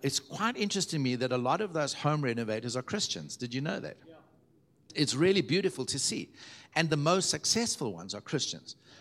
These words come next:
Speaker 1: And of course, they have to throw in, and I know it's unpopular to say, but they have to throw in a homosexual or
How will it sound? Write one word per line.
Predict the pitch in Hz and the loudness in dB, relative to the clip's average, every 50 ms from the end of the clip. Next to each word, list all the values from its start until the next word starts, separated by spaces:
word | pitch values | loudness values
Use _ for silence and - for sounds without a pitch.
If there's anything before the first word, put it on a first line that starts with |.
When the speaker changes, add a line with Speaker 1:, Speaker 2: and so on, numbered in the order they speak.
| - - | -10 -4
Speaker 1:
And | - 156 | -2 -2
of | 151 - | -2 2
course, | - 180 175 147 - | 2 4 4 4 2
they | 139 123 | 0 0
have | 110 156 180 180 - | 0 2 2 0 0
to | - 160 | -2 -4
throw | - - - 165 156 160 | -2 2 6 6 8 6
in, | 165 165 147 139 123 127 120 - - - - - - - - - - | 6 4 0 -2 -2 -4 -6 -12 -16 -20 -20 -20 -20 -20 -20 -14 -12
and | 120 123 120 - | -10 -8 -8 -8
I | - 117 127 | -8 -6 -4
know | 123 127 139 160 | 0 4 6 6
it's | 170 - 180 | 6 6 2
unpopular | 170 151 - - 151 - - 135 120 120 | 0 -2 -2 -2 -4 -2 -2 -4 -6 -6
to | 107 113 | -6 -6
say, | - 117 110 | -6 -6 -6
but | 104 120 110 | -6 -6 -6
they | - 120 | -6 -4
have | - 165 175 175 - | -2 -2 -2 -2 -2
to | 165 143 | -6 -4
throw | - - 147 143 | -2 0 0 2
in | 139 135 127 | 0 0 -2
a | 110 | -4
homosexual | - - 131 123 123 127 - - 123 127 - - 123 113 | -2 -2 -2 -2 -2 -2 -4 -4 -4 -4 -4 -4 -4 -2
or | 110 110 104 101 | -2 -2 -4 -4